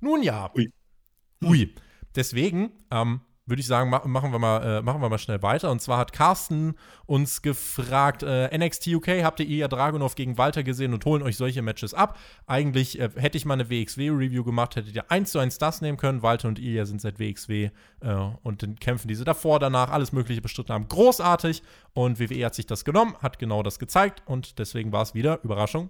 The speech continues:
Speaker 1: großartig.“
Speaker 2: Ich hab's noch nicht gesehen, aber ich hab bisher nur Gutes gehört und ich kenn zumindest, äh, andere Matches von Walter gegen Ilya. Äh, deshalb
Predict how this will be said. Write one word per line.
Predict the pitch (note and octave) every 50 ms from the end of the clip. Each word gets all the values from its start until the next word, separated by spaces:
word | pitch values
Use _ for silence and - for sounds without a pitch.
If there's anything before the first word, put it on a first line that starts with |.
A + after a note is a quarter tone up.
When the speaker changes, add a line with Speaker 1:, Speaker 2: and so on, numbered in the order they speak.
| - -
Speaker 1:
großartig.“ | - A2+ G#2+ - - A#2+ - - B2+ - - - _ _ _ _ _ _ _ _ _ _ - - - - - - - _ _ _ _ -
Speaker 2:
Ich | B2+ A#2+
hab's | D3 - D#3
noch | C3
nicht | C#3+ F3 - -
gesehen, | F3+ D#3 E3 D3+ D3 D3 E3+ D#3
aber | C3+ B2 A#2+
ich | B2 C3
hab | B2+ -
bisher | B2+ A2+ B2 A#2
nur | A#2+ B2 B2 A2+
Gutes | G2+ A#2+ D3+ F3+ F3+ -
gehört | - D3 C#3+ D3+ D#3 D3+
und | - A2+ A2+ G#2+ G#2+
ich | G#2 -
kenn | - A#2 A#2+
zumindest, | A#2 A2+ A2+ A2 G2+ G2+ G#2+ G2+ G2+ - -
äh, | G2+
andere | G2 G2+ G2 G#2+ A2+ G#2 G2+
Matches | G2+ G#2 - A2 -
von | A#2 G2+ F2+
Walter | F#2+ G2 G2+
gegen | F#2 G2+ G2 G#2
Ilya. | F2 G2+ G#2 G#2+ G#2+ G#2 G2+ F2+
Äh, | D2 F2 G2 F#2+ E2 - _ _ _ F2+ E2+ D2+ F2 F#2 F#2+ - _ _ -
deshalb | G#2 G2 G#2+ G#2